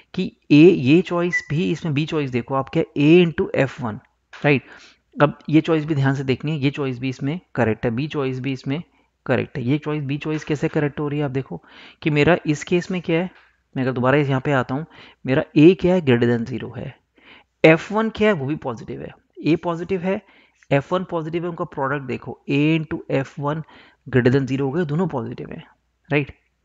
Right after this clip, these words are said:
a पॉजिटिव, पैराबोला ओपन सब, एफ़ वन पॉजिटिव। यहाँ पे आता हूँ मैं, a नेगेटिव है मेरा और एफ़ वन भी नेगेटिव है, अब उनका प्रोडक्ट लिया, ए नेगेटिव, एफ नेगेटिव, दो नेगेटिव नंबर का प्रोडक्ट लिया, वो पॉजिटिव हो जाएगा, ये भी पॉजिटिव हो गया, ये चॉइस भी करेक्ट हो गई।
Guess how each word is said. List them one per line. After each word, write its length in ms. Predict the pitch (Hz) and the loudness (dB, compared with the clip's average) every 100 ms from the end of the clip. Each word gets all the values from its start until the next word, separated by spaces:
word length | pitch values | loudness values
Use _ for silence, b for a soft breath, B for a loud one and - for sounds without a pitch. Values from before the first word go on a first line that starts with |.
| _ | _
a 100 | 143 139 | 0 2
पॉजिटिव, 320 | 151 147 170 | 0 0 -2
पैराबोला 380 | 190 131 127 143 | 0 0 0 0
ओपन 240 | 147 160 160 | -2 -4 -4
सब, 260 | 196 202 _ | -4 -6 _
एफ़ 180 | 175 - | -4 -2
वन 100 | 156 | -4
पॉजिटिव। 420 | 135 107 135 - - B B B B B | -4 -8 -10 -14 -14 B B B B B
यहाँ 260 | 139 151 220 | 4 4 6
पे 100 | 214 | 6
आता 220 | 170 143 | 6 4
हूँ 80 | 139 | -4
मैं, 160 | 156 170 _ | -4 -6 _
a 140 | 175 226 | 6 8
नेगेटिव 400 | 214 139 127 123 | 8 6 4 0
है 60 | 123 | 0
मेरा 320 | 117 127 170 _ _ _ _ _ _ _ _ _ _ _ | -2 -4 -6 _ _ _ _ _ _ _ _ _ _ _
और 240 | 165 208 - - _ _ - | 4 4 2 -14 _ _ 4
एफ़ 280 | 208 - | 4 4
वन 200 | 156 202 | 0 2
भी 100 | 240 | 2
नेगेटिव 440 | 226 165 135 117 127 | 2 2 2 0 -6
है, 140 | - - _ - | -12 -16 _ -8
अब 120 | 143 | -4
उनका 180 | 160 - | -2 -4
प्रोडक्ट 460 | - 139 143 - | -2 -2 0 -2
लिया, 180 | 139 120 - | 0 0 8
ए 160 | 160 | 8
नेगेटिव, 460 | 214 196 190 185 208 B B - | 8 4 2 2 -2 B B 0
एफ 220 | 151 - | 0 0
नेगेटिव, 420 | 196 170 135 180 | -4 -2 2 0
दो 240 | 151 123 247 | 0 -4 -2
नेगेटिव 380 | 233 202 196 196 | 0 2 2 2
नंबर 180 | 180 | -4
का 100 | 175 | -4
प्रोडक्ट 440 | 180 165 147 156 - | -4 -4 -6 -6 -4
लिया, 120 | 160 | -4
वो 100 | 147 | -4
पॉजिटिव 360 | 127 110 - - | -10 -12 -14 -18
हो 80 | |
जाएगा, 340 | - - - - _ 139 | -16 -16 -16 -20 _ -8
ये 60 | |
भी 100 | 139 | -8
पॉजिटिव 380 | 135 117 117 - | -8 -12 -12 -16
हो 100 | - | -14
गया, 120 | 110 | -12
ये 120 | 117 151 | -8 -8
चॉइस 240 | 156 135 | -8 -10
भी 100 | 135 | -10
करेक्ट 320 | 127 131 - | -10 -10 -16
हो 60 | - | -20
गई। 180 | - | -20